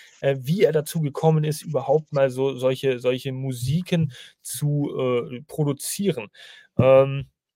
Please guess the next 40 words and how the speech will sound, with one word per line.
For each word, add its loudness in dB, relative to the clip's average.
also 6
er 8
ist 4
über 4
die 0
U 2
F 2
C -2
und 2
auch 0
N -4
B -2
C -4
Sports 2
und -10
einige -2
Independent, 0
äh, 0
Filme, -2
die -8
gedreht -6
wurden, -2
mit -10
seinen -4
Tonaufnahmen -10
ein -12
bisschen -4
bekannter -4
geworden. 2
Und -2
mit -2
dem -4
Start -4
von -8
A -6
E -2
W 2
ist -6
er 2
dann, -4